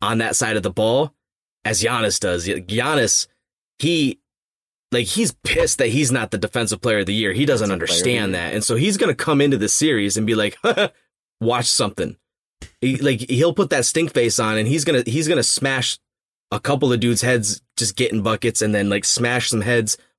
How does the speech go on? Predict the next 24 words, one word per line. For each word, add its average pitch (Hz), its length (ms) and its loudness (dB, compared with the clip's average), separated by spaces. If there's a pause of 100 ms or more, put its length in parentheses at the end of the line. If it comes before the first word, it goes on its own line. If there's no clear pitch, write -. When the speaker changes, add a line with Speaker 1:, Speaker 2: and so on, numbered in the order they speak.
(120)
Speaker 1:
blocking 120 380 0
some 101 180 -2
buckets. 95 420 -4 (400)
That 151 220 2
dude 143 220 4
is 113 200 0
a, 87 160 -2 (260)
he's 143 280 2
a 110 60 2
menace. 107 640 0
He's 131 200 0
a 120 100 -2 (200)
force 147 320 2
to 175 80 0
be 147 100 2
reckoned 131 360 0
with. 98 260 -2
Speaker 2:
Beast. 90 420 -10 (100)
Speaker 1:
He 180 520 0
scares 147 440 2
me. 87 240 -6 (180)
He 151 140 0
literally 160 420 2
does, 120 340 0